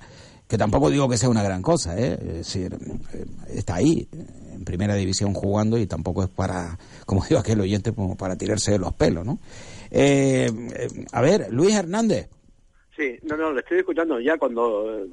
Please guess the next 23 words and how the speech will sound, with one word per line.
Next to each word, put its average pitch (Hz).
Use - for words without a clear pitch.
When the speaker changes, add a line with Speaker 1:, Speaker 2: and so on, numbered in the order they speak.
Speaker 2:
tiene 156
la, 143
la 131
oportunidad 123
de 160
escuchar 135
a 113
gente 123
como, 98
como 104
Víctor, 131
como, 110
como, 101
eh, 104
Carlos, 135
o -
sea, 113
y, 104
y 101
también 110
como -
Chano, 123
eh, 95